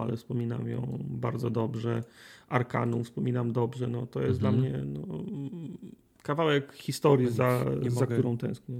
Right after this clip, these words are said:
Speaker 3: nie mogę się doczekać następnej książki Jasona, w której opiszę, co się działo
Speaker 2: W Heartsuit
Speaker 3: e,
Speaker 2: Labs?
Speaker 3: w Heartsuit Labs, tak.
Speaker 2: No, może artykuły albo Twitter będzie płonął po prostu.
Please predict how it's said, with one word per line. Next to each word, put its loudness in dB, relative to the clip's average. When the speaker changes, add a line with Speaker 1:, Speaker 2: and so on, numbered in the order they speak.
Speaker 3:
nie 4
mogę 6
się -4
doczekać 2
następnej 2
książki 0
Jasona, 4
w -20
której 0
opiszę, -2
co 0
się -4
działo 2
Speaker 2:
W -10
Heartsuit 2
Speaker 3:
e, 2
Speaker 2:
Labs? 4
Speaker 3:
w -12
Heartsuit 4
Labs, 0
tak. -2
Speaker 2:
No, -6
może 6
artykuły 4
albo 2
Twitter -2
będzie -4
płonął -4
po -12
prostu. -8